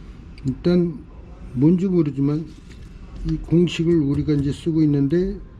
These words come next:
사실은 이게 그냥 제가 쓰는 공식이에요. 또 다른 게 여기 뭐, 뭐 상순이 뭐니 뭐니 여러 개 있겠지만, 그냥 간단하게 압력, 사용 압력,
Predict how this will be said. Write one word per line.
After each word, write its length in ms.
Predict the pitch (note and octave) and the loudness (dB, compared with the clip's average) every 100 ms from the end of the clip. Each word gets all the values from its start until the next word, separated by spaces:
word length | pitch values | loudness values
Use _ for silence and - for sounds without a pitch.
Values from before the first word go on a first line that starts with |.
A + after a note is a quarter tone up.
| - - - | -18 -18 -16
사실은 480 | - C3 - D3 D3 | -6 -4 0 4 4
이게 280 | B2 D3+ C#3+ | 4 2 2
그냥 340 | C#3+ C#3 C3+ - - - - | 0 -2 -4 -10 -16 -16 -6
제가 380 | B2 C#3 E3+ | 2 4 4
쓰는 300 | D#3+ E3 D#3+ | 2 2 2
공식이에요. 560 | B2+ A#2 E2+ - F#2+ F#2 | 2 -2 -4 -4 -4 -2
또 160 | D3 C#3+ | -4 -4
다른 320 | C#3 C#3+ C3 | -2 2 2
게 180 | A#2 A#2+ | 4 2
여기 260 | A2 A#2 | 2 0
뭐, 260 | B2 A2+ A#2+ | 0 0 -2
뭐 260 | A2 A#2+ B2 | -2 -4 -4
상순이 600 | - E3 C#3+ A2+ A#2+ A#2+ | -4 0 0 2 0 0
뭐니 300 | A2 A#2 A#2+ | 2 2 2
뭐니 280 | A2 A#2+ A2+ | 0 0 0
여러 180 | G#2 | 0
개 120 | A2 G#2+ | 0 -2
있겠지만, 600 | - G2 E2 A2+ - D#2+ - - - - - A#2+ | -2 -4 -2 0 0 -2 -6 -10 -10 -10 -8 -2
그냥 180 | C3+ | 0
간단하게 760 | C3+ G#2+ G2+ B2 A2+ G2 C3+ - - - - - - - - - - - - | 0 -2 0 0 2 2 0 -2 -8 -14 -14 -14 -12 -12 -12 -12 -12 -12 -6
압력, 720 | G#2 C3+ C#3+ C#3+ D#3+ G3+ - - - - - - - - - - - - - - | 2 4 6 6 4 2 -4 -16 -20 -18 -16 -16 -14 -14 -14 -14 -14 -14 -14 -12
사용 360 | - D3+ D3 | 0 2 2
압력, 460 | C3 A#2 A2 C#3 | 2 2 2 0